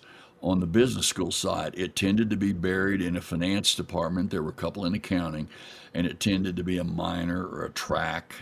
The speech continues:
you know, something like that. And most of them did not have a focus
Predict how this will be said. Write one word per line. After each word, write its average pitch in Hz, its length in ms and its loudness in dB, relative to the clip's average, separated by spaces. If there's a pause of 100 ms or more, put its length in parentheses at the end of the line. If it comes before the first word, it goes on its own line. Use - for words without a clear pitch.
you 78 100 -6
know, 73 100 -8
something 78 380 -4
like 76 160 -8
that. 82 320 -4
And 85 200 0
most 110 380 4
of 90 80 0
them 82 240 -2
did 85 180 -4
not 101 440 -2
have 78 520 -6 (400)
a 90 120 0
focus 78 680 -2